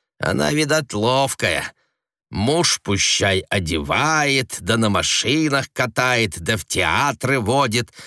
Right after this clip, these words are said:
Но отцеловаться с молодым приятнее, чем со старым.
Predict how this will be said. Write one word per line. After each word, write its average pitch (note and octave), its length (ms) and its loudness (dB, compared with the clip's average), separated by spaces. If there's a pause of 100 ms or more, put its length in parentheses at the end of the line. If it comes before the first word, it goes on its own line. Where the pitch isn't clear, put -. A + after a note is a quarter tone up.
(220)
Но B2 160 2
отцеловаться D#3 880 2
с - 80 0
молодым C#3+ 480 2
приятнее, C#3 640 2
чем C#3 240 0
со C3 180 2
старым. F#2 540 0